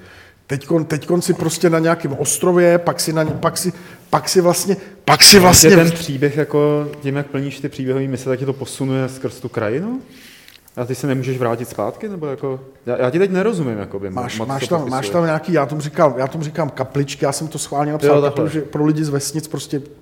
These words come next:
Speaker 1: vědí, co to je kaplička, že jo.
Speaker 2: Boží
Speaker 1: Prostě
Speaker 2: muka spíš, no.
Speaker 1: Boží muka, jsou to takový boží muka, jo. Pokud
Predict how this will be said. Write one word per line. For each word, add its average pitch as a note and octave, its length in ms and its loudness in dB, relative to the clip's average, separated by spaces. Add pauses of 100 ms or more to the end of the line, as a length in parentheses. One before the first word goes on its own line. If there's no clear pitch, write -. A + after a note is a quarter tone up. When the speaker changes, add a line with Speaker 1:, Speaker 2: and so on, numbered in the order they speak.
(100)
Speaker 1:
vědí, C#3 260 0
co C#3 140 -8
to C3+ 100 -6
je B2 60 -2
kaplička, B2+ 560 -6
že A#2 160 -6
jo. A#2 60 -6
Speaker 2:
Boží C#3+ 280 0
Speaker 1:
Prostě D3+ 100 0
Speaker 2:
muka C#3+ 160 0
spíš, A2+ 220 -10 (140)
no. A2 140 -12
Speaker 1:
Boží D3+ 260 2
muka, C#3+ 280 0
jsou F3+ 140 -2
to E3 80 -2
takový E3 220 -2
boží D3 300 0
muka, E3 400 2 (380)
jo. E3 300 10 (1000)
Pokud F#3+ 300 0